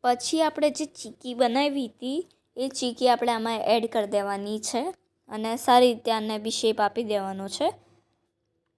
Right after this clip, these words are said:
તો શેપ આપીને તમને દેખાડું.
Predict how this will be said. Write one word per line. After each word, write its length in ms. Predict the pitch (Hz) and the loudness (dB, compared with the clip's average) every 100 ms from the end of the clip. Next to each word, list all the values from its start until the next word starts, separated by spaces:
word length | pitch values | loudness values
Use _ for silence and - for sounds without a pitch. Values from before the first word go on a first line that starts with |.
| _ _ _ _ _ _ _ _ _ - | _ _ _ _ _ _ _ _ _ -8
તો 80 | 233 | -6
શેપ 320 | - 269 269 | 0 2 2
આપીને 360 | 220 208 208 | 2 0 -2
તમને 300 | 202 190 196 247 | -4 -4 -2 2
દેખાડું. 460 | 302 294 202 196 | 2 2 -2 -4